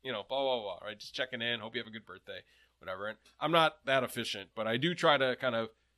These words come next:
make sure that my, what I kind of think of as my primary network, I,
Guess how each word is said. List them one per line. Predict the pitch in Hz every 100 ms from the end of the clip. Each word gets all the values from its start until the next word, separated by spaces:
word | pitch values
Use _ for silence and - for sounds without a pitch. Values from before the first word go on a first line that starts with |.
| _ _ _
make | 143 151 156
sure | - 156
that | 139 127
my, | 120 117
what | 113 120
I | 117
kind | 113 135 127
of |
think | 139 131
of | 110
as | 110
my | 107
primary | 101 143 147 156 143 135
network, | 127 120 123 123 120
I, | 107